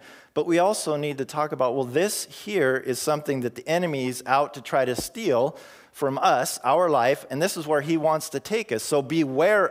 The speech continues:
of these things. So I think we need to talk about those things. And I know I've heard pastors that, that have talked and said, "Well, I just don't talk about those things."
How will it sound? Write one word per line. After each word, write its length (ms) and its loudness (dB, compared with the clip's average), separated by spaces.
of 480 0
these 300 -2
things. 580 -4
So 160 -2
I 60 4
think 240 -4
we 80 -4
need 140 -2
to 60 -12
talk 300 -4
about 300 -2
those 220 -6
things. 240 -6
And 80 0
I 40 0
know 140 2
I've 200 0
heard 340 -6
pastors 720 -4
that, 320 -4
that 240 -4
have 240 -6
talked 320 0
and 100 -8
said, 160 0
"Well, 140 2
I 80 4
just 180 -2
don't 160 -2
talk 260 -2
about 280 0
those 260 -2
things." 540 -12